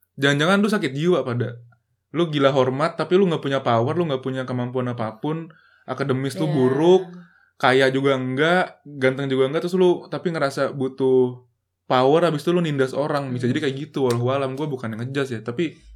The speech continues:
Speaker 2: Jangan
Speaker 1: mungkin
Speaker 2: sampai deh, jangan sampai.
Speaker 1: ke psikiater sih, jangan-jangan lu kayak gitu,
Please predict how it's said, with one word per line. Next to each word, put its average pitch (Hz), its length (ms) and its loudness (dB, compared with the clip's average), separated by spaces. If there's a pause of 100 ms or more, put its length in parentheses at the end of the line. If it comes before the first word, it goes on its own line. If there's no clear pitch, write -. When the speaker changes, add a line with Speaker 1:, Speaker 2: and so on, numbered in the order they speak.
Speaker 2:
Jangan 160 180 -12
Speaker 1:
mungkin 156 240 2
Speaker 2:
sampai 170 140 -2
deh, 156 120 -10
jangan 143 200 -20
sampai. 156 400 -20
Speaker 1:
ke 151 160 0 (100)
psikiater 151 540 0
sih, 113 200 -4 (160)
jangan-jangan 127 360 0
lu 165 80 -2
kayak 151 180 -2
gitu, 160 300 -6